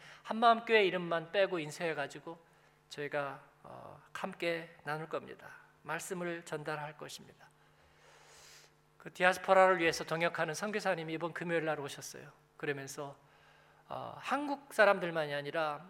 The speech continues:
유럽에 있는 이 선교 전문가들, 또 난민들, 다민족들, 성경 번역 위클리프, 그리고 로잔,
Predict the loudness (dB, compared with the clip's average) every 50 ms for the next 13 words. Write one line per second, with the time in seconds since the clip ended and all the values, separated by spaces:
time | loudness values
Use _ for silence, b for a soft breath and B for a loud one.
0 | -12 -6 -4 2 4 4 6 6 6 6 6 4 2 0 0 -2 -4 -8 -10 -10
1 | -10 -10 -6 -4 -4 -2 2 2 2 2 2 0 0 -2 -4 -2 -2 -2 -2 -4
2 | -6 -6 -6 -8 -10 -14 -18 _ _ _ -6 -6 -2 2 2 4 4 4 2 -2
3 | -2 -4 -4 -6 -4 -4 -4 -4 -6 -4 -2 -2 -2 0 -2 -4 -4 -6 -6 -6
4 | -8 -10 -8 -6 -6 -6 -8 -10 -10 -8 -6 -2 0 0 0 2 2 0 2 2
5 | 0 0 0 -2 -4 -4 -2 -4 -6 -6 -6 -8 -10 -12 -14 -12 -10 -10 -10 -12
6 | -14 B B B B B B B B B B B B -4 -2 0 4 6 6 6
7 | 6 4 2 -2 -4 -2 2 6 8 10 8 10 10 10 10 10 8 6 0 -8